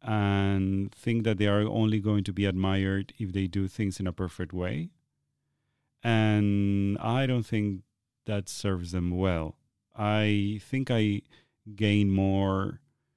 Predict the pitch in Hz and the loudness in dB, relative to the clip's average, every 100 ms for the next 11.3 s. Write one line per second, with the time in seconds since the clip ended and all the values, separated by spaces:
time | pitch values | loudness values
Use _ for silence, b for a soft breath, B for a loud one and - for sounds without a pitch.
0 | _ _ - 110 101 101 98 98 95 92 | _ _ -8 -4 0 2 0 0 -2 -2
1 | 87 90 95 131 185 185 - _ _ _ | -2 -2 0 0 -2 -4 -12 _ _ _
2 | _ _ - - 110 107 107 98 95 95 | _ _ -8 2 4 4 4 2 2 2
3 | 92 92 95 - 104 101 98 92 90 87 | 2 0 -2 -2 0 2 2 0 0 -2
4 | 90 - 90 90 - _ _ _ _ _ | -4 -6 -10 -10 -14 _ _ _ _ _
5 | _ - 123 123 131 127 120 110 _ _ | _ 0 0 2 2 4 2 0 _ _
6 | _ _ _ - 101 101 101 101 98 95 | _ _ _ -6 0 4 4 4 0 -4
7 | _ _ - 101 120 107 104 110 95 - | _ _ -4 -2 0 2 0 0 -4 -4
8 | - 98 95 95 95 87 98 90 98 95 | -4 -2 0 0 0 -2 -4 -4 -4 -2
9 | 95 90 92 92 92 92 90 92 101 147 | -2 -2 -2 -2 -2 -4 -4 -2 -2 -2
10 | 151 95 92 92 92 92 - 90 87 87 | -4 -6 -4 -4 -6 -8 -6 -6 -4 -2
11 | 90 87 - | -4 -4 -10